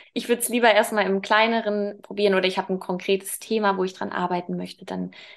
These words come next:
ist das wahrscheinlich eher das Bessere oder halt auch online.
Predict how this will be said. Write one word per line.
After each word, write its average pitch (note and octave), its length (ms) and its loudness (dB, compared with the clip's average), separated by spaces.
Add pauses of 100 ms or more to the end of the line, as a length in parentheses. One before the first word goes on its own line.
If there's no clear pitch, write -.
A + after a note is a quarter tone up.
ist F#3 180 0
das G#3+ 160 6
wahrscheinlich F#3+ 420 2
eher F#3 140 2
das F#3 200 -8
Bessere - 460 -10
oder F#3 220 2
halt F3 160 0
auch E3+ 240 0 (480)
online. D#3+ 480 0